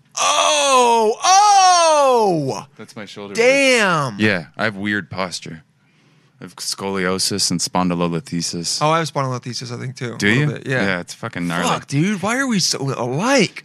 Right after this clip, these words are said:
Speaker 1: <laughs>
Speaker 2: <sighs> I don't know, man.
Speaker 1: Yeah.
Speaker 2: Uh, I still remember the first day we worked together. We,
Speaker 1: I do, too.
Speaker 2: uh, it was that, it was, like, Fort Greene or
Speaker 1: It was, like,
Speaker 2: Crown
Speaker 1: a second
Speaker 2: Heights.
Speaker 1: floor.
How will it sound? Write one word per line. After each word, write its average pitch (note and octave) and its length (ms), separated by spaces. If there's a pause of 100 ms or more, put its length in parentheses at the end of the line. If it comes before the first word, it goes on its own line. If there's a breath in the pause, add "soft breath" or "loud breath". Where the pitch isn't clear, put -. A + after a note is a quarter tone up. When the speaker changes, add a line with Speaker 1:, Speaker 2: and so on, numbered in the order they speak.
(120)
Speaker 1:
<laughs> - 60
Speaker 2:
<sighs> - 80
I - 720
don't G2+ 180
know, A2 200
man. F2 300
Speaker 1:
Yeah. C#3+ 300 (540 loud breath)
Speaker 2:
Uh, G2 720 (120)
I - 60
still D4 220
remember A3+ 220
the D3 80
first C3+ 300
day A#2 100
we A2 120
worked A#2 280
together. D2+ 520 (160)
We, - 80
Speaker 1:
I D3+ 80
do, D3+ 160
too. F2 60
Speaker 2:
uh, E2 360 (140)
it G2 60
was F#2 120
that, F2 280 (160)
it F#2 60
was, F2+ 120
like, F2+ 140
Fort F#2+ 320
Greene E2+ 680
or F2 80
Speaker 1:
It - 20
was, B2+ 100
like, F2 100
Speaker 2:
Crown E2+ 100
Speaker 1:
a E2 40
second D#3+ 260
Speaker 2:
Heights. C#3 180
Speaker 1:
floor. C3 480